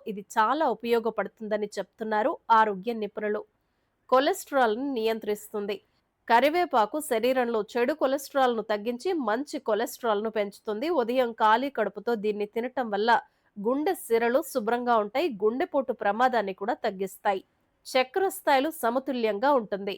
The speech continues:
కరివేపాకు మధుమేహ రోగులకు చాలా మంచిది. ఇందులో ఉండే యాంటీ డయాబెటిక్ లక్షణాలు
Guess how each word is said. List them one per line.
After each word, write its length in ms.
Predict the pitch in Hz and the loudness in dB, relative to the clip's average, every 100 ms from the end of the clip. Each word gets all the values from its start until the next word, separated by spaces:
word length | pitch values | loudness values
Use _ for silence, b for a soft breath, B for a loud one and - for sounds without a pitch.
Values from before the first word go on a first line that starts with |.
| - _ _ _ - | -10 _ _ _ 4
కరివేపాకు 640 | 247 320 370 370 233 214 330 285 | 4 6 2 2 2 2 -2 0
మధుమేహ 500 | 208 226 311 311 294 226 | 2 2 2 2 2 2
రోగులకు 380 | 208 208 214 359 - | 2 0 -2 -6 -4
చాలా 280 | 226 208 233 220 | 2 4 4 0
మంచిది. 380 | 202 - 196 - _ _ _ 339 | -6 -8 -6 -6 _ _ _ -2
ఇందులో 260 | 339 349 330 277 | 0 4 4 2
ఉండే 240 | 269 277 294 - 247 | 0 2 0 2 2
యాంటీ 300 | 294 285 269 220 | 2 -2 -2 2
డయాబెటిక్ 500 | 214 220 226 226 208 | 4 2 -2 -2 0
లక్షణాలు 560 | 208 - - 269 240 | -2 -4 -4 2 4